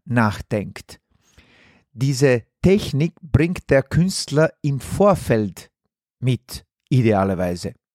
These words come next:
Oder eben nicht, wenn er oder sie nicht genug im Vorfeld geübt und gelernt hat. Kommen wir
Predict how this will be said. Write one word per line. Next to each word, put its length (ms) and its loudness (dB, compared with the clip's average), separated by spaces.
Oder 440 2
eben 300 -2
nicht, 380 -2
wenn 180 2
er 320 2
oder 180 4
sie 240 0
nicht 440 -4
genug 460 -2
im 140 -2
Vorfeld 500 0
geübt 480 0
und 180 -4
gelernt 440 -2
hat. 260 -14
Kommen 380 2
wir 320 2